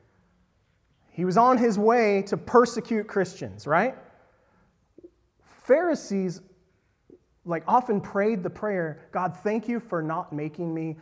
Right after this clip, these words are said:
a Gentile, a slave, or a woman." That was a common prayer that Pharisees prayed.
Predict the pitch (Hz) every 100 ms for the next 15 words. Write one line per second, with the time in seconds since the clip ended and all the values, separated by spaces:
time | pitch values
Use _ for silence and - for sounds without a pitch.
0 | - 127 127 156 175 185 190 208 240 _
1 | _ _ _ _ - - 175 165 180 214
2 | 196 - _ _ _ _ _ _ _ -
3 | 160 156 131 175 202 104 - _ _ -
4 | - _ _ _ _ _ _ _ _ _
5 | _ _ _ _ 196 262 277 226 - -
6 | 240 254 262 220 - 214 185 143 160 -
7 | 165 165 175 180 175 - 254 233